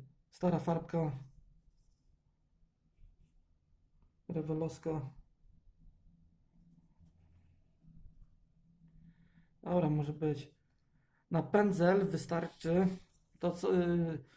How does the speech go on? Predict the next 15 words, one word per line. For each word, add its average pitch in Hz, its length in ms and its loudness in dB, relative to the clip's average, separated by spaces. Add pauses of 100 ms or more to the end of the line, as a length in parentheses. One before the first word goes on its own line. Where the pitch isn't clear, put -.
(160)
na 165 220 4
fotel 196 400 2
wystarczy 180 560 0
to, 180 140 -2
co 180 180 -2
jest 165 260 0
właśnie 160 400 -2
tutaj 156 320 -4
na, 143 320 -2 (1500)
na 151 160 -6
tym. 139 300 -4 (720)
Pozwólcie, 165 400 -6
że 151 120 -4
to 151 100 -10
sprzątnę. 175 680 -2